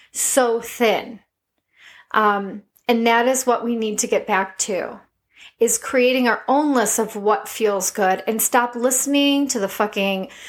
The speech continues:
magazine articles, the news articles, the, um,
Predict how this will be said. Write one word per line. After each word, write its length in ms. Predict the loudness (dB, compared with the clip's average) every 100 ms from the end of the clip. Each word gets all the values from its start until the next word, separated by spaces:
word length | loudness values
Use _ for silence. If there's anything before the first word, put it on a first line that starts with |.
| -20 -20 _ _ _ -4
magazine 720 | 2 4 4 2 2 4 4
articles, 840 | 4 2 0 0 2 2 2 2 0
the 80 | 2
news 360 | 2 2 4
articles, 680 | 2 2 -2 0 2 2 2
the, 400 | 2 2 0 -6 -14 -20 -20 _
um, 480 | -2 0 0 -4